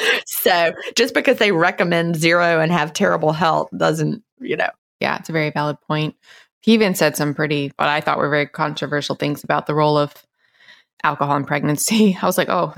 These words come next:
Speaker 2: did not anticipate this." I'm really excited to interview him.
Speaker 1: I mean, he's a scientist. He, he's looking at that, that info, and he's not always telling you what is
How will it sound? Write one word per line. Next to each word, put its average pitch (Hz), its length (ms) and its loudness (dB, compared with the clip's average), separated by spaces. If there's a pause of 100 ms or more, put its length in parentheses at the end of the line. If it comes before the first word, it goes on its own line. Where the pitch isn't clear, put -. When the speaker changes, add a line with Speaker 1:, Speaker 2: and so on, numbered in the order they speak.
Speaker 2:
did 165 100 0
not 170 140 2
anticipate 160 560 -2 (420)
this." 180 460 0 (100)
I'm 180 120 0
really 180 120 2
excited 156 300 -2
to - 60 -4
interview 165 260 -2
him. 185 280 -4 (220)
Speaker 1:
I - 40 0
mean, 202 120 2
he's 294 220 2
a - 20 -2
scientist. 269 640 0
He, 196 220 0
he's 190 440 0
looking 196 240 0
at 190 140 0
that, 190 320 -2
that 185 180 2
info, 208 380 2
and 170 80 2
he's 175 160 2
not 185 180 2
always 180 360 2
telling 170 360 0
you 165 120 0
what 160 320 0 (680)
is 156 320 0